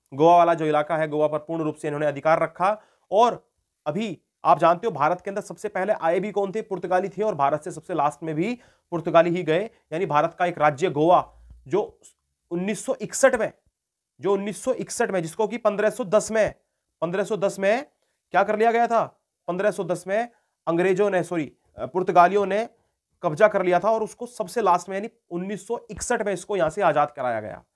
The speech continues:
तो ये बात आप याद रखेंगे अच्छी तरह से। इस प्रकार से पुर्तगालियों का इतिहास भारत के अंदर रहा है।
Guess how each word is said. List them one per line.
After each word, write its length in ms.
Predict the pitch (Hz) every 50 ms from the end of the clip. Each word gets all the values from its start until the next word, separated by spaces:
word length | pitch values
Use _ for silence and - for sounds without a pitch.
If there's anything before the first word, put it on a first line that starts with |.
| _ _ _ _ _
तो 60 | 151
ये 140 | 139 135 165
बात 180 | 175 202 196 202
आप 140 | 202 196 175
याद 180 | 175 180 180
रखेंगे 320 | 190 180 - - 196 190 190
अच्छी 200 | 190 - 202 175
तरह 120 | 190 185
से। 240 | 180 208 220 226 - _ _ _ -
इस 100 | 170 -
प्रकार 300 | 196 180 175 190 190 175
से 120 | 180 208
पुर्तगालियों 520 | 202 - 190 170 - 160 165 165 175 185 180
का 120 | 180 170
इतिहास 320 | 160 151 165 170 175 180
भारत 240 | 147 151 151 170 175 -
के 60 | 180
अंदर 220 | 180 170 185 175
रहा 220 | 165 165 170 175 165
है। 220 | 175 202 220